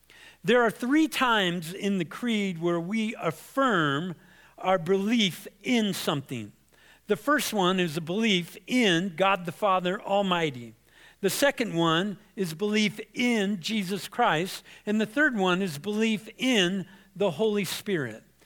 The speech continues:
So in your outline tonight, you can fill in the blank, "And in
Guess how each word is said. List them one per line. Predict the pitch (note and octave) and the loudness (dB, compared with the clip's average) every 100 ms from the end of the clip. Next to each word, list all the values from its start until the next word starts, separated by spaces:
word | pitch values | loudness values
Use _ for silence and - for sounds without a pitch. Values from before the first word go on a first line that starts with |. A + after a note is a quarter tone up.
| - - | -20 -8
So | - A3 | 0 2
in | A#3 C#4+ | 4 4
your | C4+ | 4
outline | B3+ B3+ G3 F3+ E3+ | 4 4 2 2 2
tonight, | - F#3+ D3+ E3+ C4 - _ - | -2 0 2 2 -2 -14 _ -6
you | F#3 | -6
can | - G3 | -2 -4
fill | E3 A3 A#3 | -2 0 2
in | A3+ A3+ | 2 0
the | |
blank, | F3+ F3+ D3+ F#3 - - _ - | 0 2 2 0 -6 -20 _ -2
"And | F3+ E3+ D#3 - | 0 0 -2 -2
in | B3 A#3+ E3 E3+ G3 | 2 4 2 0 -6